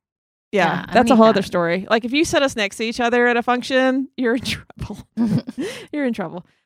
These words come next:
Speaker 1: Um, yeah, and so weddings were super hard too for people with anxiety. So, um, so I, I definitely think that people that listen to the show, I think that they understand that, um, and they, they're with us on that. And definitely the people that don't have anxiety, um, like, look out for your friends that you know that do,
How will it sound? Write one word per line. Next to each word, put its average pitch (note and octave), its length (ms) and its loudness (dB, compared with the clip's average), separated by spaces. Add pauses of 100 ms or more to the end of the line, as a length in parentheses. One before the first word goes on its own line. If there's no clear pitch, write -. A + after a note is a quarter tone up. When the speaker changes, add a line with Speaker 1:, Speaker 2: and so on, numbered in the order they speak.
(120)
Speaker 1:
Um, B3+ 260 -4
yeah, D4 200 -4
and A3+ 120 -8
so B3+ 200 -4
weddings A#3 360 2
were A#3+ 60 -4
super A#3 260 -6
hard G#3+ 240 0
too B3 320 0
for B3+ 120 -10
people A3+ 180 -2
with G#3+ 100 0
anxiety. G#3 540 0
So, F3+ 400 -4 (100)
um, F3+ 480 2 (480)
so G3 200 -6
I, G3 140 0 (160)
I G#3+ 120 -4
definitely B3+ 320 0
think G#3 140 -2
that F#3 80 -4
people G#3+ 200 0
that G3 100 2
listen G3+ 200 -4
to F#3+ 60 -2
the G3 80 0
show, F#3+ 360 4
I E3 120 2
think G3 260 -2
that F3+ 200 0
they F3 140 2
understand F3 460 -4
that, F3+ 240 -2 (360)
um, D3+ 440 -4 (260)
and F#3 160 -6
they, F3 180 -4
they're F3 220 -6
with E3+ 160 -10
us - 160 -10
on F#3+ 100 -8
that. F#3 300 -8
And F3+ 180 -10
definitely C#4+ 260 0
the A#3+ 60 -6
people A3 240 -4
that E3+ 160 0 (160)
don't A#3 340 2
have G3+ 160 0
anxiety, E3 640 -4 (320)
um, F#3 360 -2
like, B3+ 160 -4
look D#4 160 -4
out F#4+ 140 -4
for C#4+ 80 -4
your C4+ 120 0
friends B3 380 -2
that G3 180 -4
you G#3+ 180 -8
know G#3+ 160 -2
that G#3+ 160 -4
do, C#4 240 -4